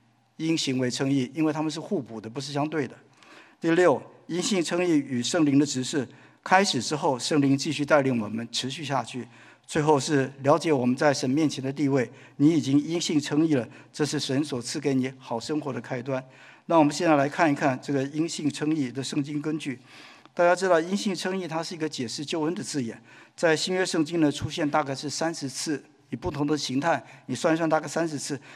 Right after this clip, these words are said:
集中在保罗书信，特别是加拉太书跟罗马书这两本。但大家要知道一件事，就是耶稣从来没有说过因信称义。你在四福音书里面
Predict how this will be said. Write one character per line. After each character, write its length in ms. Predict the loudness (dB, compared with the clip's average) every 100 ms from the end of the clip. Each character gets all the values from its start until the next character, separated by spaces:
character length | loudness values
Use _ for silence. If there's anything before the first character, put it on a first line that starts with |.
| -16 -8
集 160 | -4
中 180 | 0 2
在 240 | 4 2 0 -14 -6
保 120 | -6
罗 120 | -6
书 160 | -8 -8
信， 200 | -6 -8 -12 _ _ _ _ _ -6
特 160 | 2 4
别 120 | 2
是 140 | 0
加 160 | 4 6
拉 100 | 4
太 160 | 2
书 160 | -2 -2
跟 320 | 2 2 2 -4 -20 _ _ -4
罗 140 | 2
马 160 | 2 2
书 160 | -2
这 140 | -2 0
两 200 | 0 0
本。 180 | -4 -6 -12 _ -20 -20 -8 4
但 200 | 6 6
大 140 | 6
家 120 | 6
要 100 | 4
知 120 | 4
道 140 | 4 4
一 40 |
件 180 | 2 -4
事， 140 | -4 -6
就 120 | -4
是 120 | -4
耶 260 | -2 0 0
稣 340 | -2 -6 -6 -8 -10
从 200 | -2 2
来 80 |
没 100 | 4
有 80 | 2
说 160 | 2 -2
过 140 | -2
因 120 | 0
信 200 | -2 -2
称 200 | -4 -4
义。 200 | -4 -6 -8 -20 _ _ _ _ -6
你 100 | 0
在 120 | 0
四 160 | 0
福 160 | -2 2
音 120 | 2
书 160 | 2 0
里 80 | 2
面 200 | 0